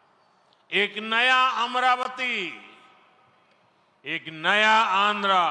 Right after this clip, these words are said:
अमरावती वो धरती है जहां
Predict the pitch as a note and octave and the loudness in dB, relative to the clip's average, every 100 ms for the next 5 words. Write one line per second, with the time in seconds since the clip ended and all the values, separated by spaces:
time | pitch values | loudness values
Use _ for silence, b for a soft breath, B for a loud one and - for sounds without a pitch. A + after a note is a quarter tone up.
0 | B2 A#2 - - - - - _ _ _ | -4 -8 -14 -18 -20 -20 -20 _ _ _
1 | _ _ _ _ _ _ _ _ _ F3+ | _ _ _ _ _ _ _ _ _ -10
2 | G3+ G3+ G#3 G#3 G3+ G3+ G#3+ G3+ F3 G3 | -4 0 2 2 0 -4 -6 -6 -4 -4
3 | F#3+ G3+ A3 G#3+ A#3+ A#3 A3 B3 A#3+ A#3+ | -4 -4 -4 -6 -8 -4 -2 0 -2 -4
4 | A3+ - - - _ _ _ _ _ _ | -12 -20 -20 -20 _ _ _ _ _ _
5 | _ _ _ _ C3+ F#3+ G3+ | _ _ _ _ -4 0 2